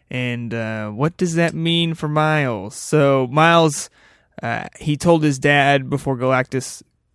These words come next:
ate New Jersey that he was Spider-Man. He got mad and ran away, so Miles has been coming back to his apartment to check to see if his dad has returned and to get some few things. Shows up, uh, issue one,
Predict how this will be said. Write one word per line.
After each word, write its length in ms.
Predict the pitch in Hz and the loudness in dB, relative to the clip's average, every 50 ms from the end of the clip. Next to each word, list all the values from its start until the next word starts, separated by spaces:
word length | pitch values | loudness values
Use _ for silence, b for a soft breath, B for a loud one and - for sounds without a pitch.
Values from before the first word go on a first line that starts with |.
| _ _ - | _ _ -4
ate 200 | 139 139 - - | -2 -2 -2 -4
New 120 | 135 127 | -6 -6
Jersey 480 | 107 135 131 135 131 127 127 127 120 _ b b b b b | -4 -2 -2 -2 -2 -2 -4 -4 -6 _ b b b b b
that 120 | 131 127 | -4 -2
he 80 | 147 160 | 0 0
was 120 | 147 147 | 0 -2
Spider-Man. 800 | - - 175 165 170 165 165 165 160 160 160 160 156 156 151 143 - _ _ _ _ _ _ _ _ _ _ _ _ _ _ _ _ _ _ _ - | -4 -2 0 0 0 0 -2 -2 -2 -2 0 -2 -2 -4 -6 -10 -14 _ _ _ _ _ _ _ _ _ _ _ _ _ _ _ _ _ _ _ -2
He 80 | 214 | 0
got 160 | 196 196 175 | 2 2 2
mad 160 | 175 175 170 160 | 2 2 2 2
and 80 | 160 160 | 2 0
ran 140 | 156 151 | -2 -2
away, 220 | 147 139 147 143 143 | -2 -2 -2 -4 -4
so 120 | - 147 | -4 -6
Miles 240 | 139 139 139 147 147 | -8 -6 -6 -8 -8
has 60 | 147 | -8
been 120 | 131 139 - | -10 -10 -6
coming 180 | 151 143 139 | -6 -6 -4
back 140 | 135 135 135 | -4 -6 -6
to 60 | - | -6
his 60 | 139 | -8
apartment 460 | 120 - - 143 135 - 139 139 - _ b b b b b | -8 -6 -4 -4 -4 -2 -4 -6 -8 _ b b b b b
to 80 | b | b
check 200 | 143 - 165 165 | -4 -2 -2 -2
to 60 | - 143 | -2 -6
see 100 | - 147 | -10 -10
if 40 | 135 | -10
his 120 | 135 123 | -10 -8
dad 200 | 127 151 160 165 | -2 0 0 2
has 100 | 160 147 | 0 0
returned 380 | 147 143 - 156 151 147 143 139 | -4 -4 -4 -4 -2 -2 -2 -4
and 140 | 135 113 113 | -4 -6 -6
to 40 | 120 | -4
get 200 | 147 135 - - | -4 -4 -4 -4
some 120 | - 135 | -8 -10
few 180 | - - 139 131 | -6 -6 -6 -4
things. 540 | - 139 135 135 135 135 135 - - - _ b b b b b b b b | -2 -2 -2 -2 -2 -4 -4 -6 -8 -12 _ b b b b b b b b
Shows 340 | - - - 165 165 151 147 | -4 0 2 4 4 4 4
up, 320 | 160 156 156 - - - - - _ _ _ - - | 4 4 4 2 0 -6 -8 -8 _ _ _ -12 -8
uh, 120 | 139 127 127 | -6 -6 -4
issue 240 | 139 139 - 135 139 | -4 -4 -4 -2 0
one, 460 | 147 147 143 147 147 143 139 139 | 2 2 2 2 0 -2 -6 -8